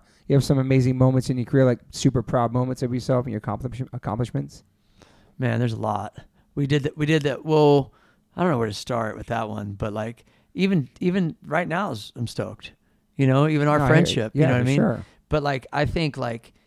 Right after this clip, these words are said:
Speaker 2: big, big things, like, we did ninety-six closing ceremonies at Olympics. We did a show, eight bikes, eight skate, eight inline.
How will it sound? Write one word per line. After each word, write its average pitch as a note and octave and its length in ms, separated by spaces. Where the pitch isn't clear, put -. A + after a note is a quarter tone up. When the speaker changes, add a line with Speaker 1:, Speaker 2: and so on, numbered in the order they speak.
Speaker 2:
big, D3+ 240
big C#3 200
things, C3+ 360
like, A2+ 300
we D3+ 140
did C#3+ 160
ninety-six C3 600
closing B2 340
ceremonies A#2 500
at A#2 60
Olympics. A#2 560
We C#3 100
did B2 100
a A2+ 40
show, B2 460
eight C3+ 160
bikes, A#2 320
eight B2+ 180
skate, A2 440
eight B2 180
inline. A#2 500